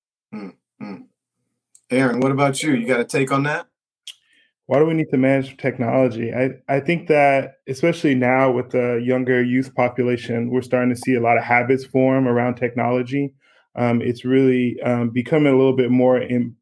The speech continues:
Speaker 2: impersonal, you know, the connections that we make. And so even things like limiting tablet use for children and going up into adolescence, we, we really don't know what the long-term impacts of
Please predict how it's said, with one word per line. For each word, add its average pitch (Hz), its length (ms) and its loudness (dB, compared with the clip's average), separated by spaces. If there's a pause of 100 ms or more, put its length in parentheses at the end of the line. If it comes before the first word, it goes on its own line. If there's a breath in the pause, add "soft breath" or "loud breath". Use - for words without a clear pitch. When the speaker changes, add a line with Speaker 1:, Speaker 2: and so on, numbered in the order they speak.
(120)
Speaker 2:
impersonal, 131 840 -2
you 131 100 0
know, 127 180 2
the 120 100 -4
connections 123 500 -2
that 127 160 2
we 127 100 2
make. 135 400 0 (380 soft breath)
And 123 100 0
so 131 440 2
even 147 260 0
things 147 240 2
like 123 260 2
limiting 131 520 2
tablet 127 420 0
use 123 240 -6
for - 140 -8
children 123 760 -2
and 117 220 -10 (340)
going 131 240 2
up 127 160 0
into 123 320 -2
adolescence, 123 640 0
we, 120 320 -2
we 123 120 -4
really 131 260 0
don't 135 160 2
know 127 80 4
what 123 140 0
the 120 80 -2
long-term 123 540 0
impacts 120 500 -2
of 113 120 -4